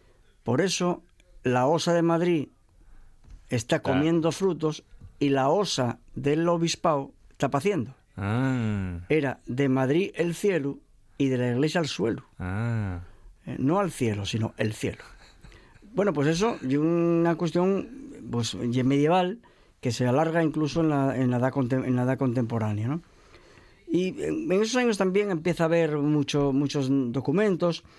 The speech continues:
Speaker 1: Eh, Pedro de Medina, que viaja por Asturias, dice que la tierra es fría y que abundan muchos manzanes y que faen con ella sidra,
Speaker 2: Ajá.
Speaker 1: que beben como si fuera vino.
Speaker 2: Sí.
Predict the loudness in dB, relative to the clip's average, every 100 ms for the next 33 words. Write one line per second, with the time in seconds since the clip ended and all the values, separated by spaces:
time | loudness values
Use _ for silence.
0 | -20 -20 -6 -4 0 0 2 2 4 4
1 | 2 2 2 2 2 2 0 2 0 2
2 | 2 2 0 -2 -10 -20 -20 -18 -6 -2
3 | -2 0 2 4 2 0 0 2 2 2
4 | 0 2 0 -2 -12 -20 -20 -20 -20 -4
5 | 0 0 2 2 2 2 2 2 2 2
6 | 2 0 -2 -2 -6 -12 _ -20 _ _
7 | _ _ _ -4 -2 0 0 2 2 2
8 | 2 2 0 0 -2 -6 -20 _ _ -6
9 | -4 -4 -2 0 2 0 0 -2 0 2
10 | 0 0 -6 -14 -18 -20 -18 -10 -10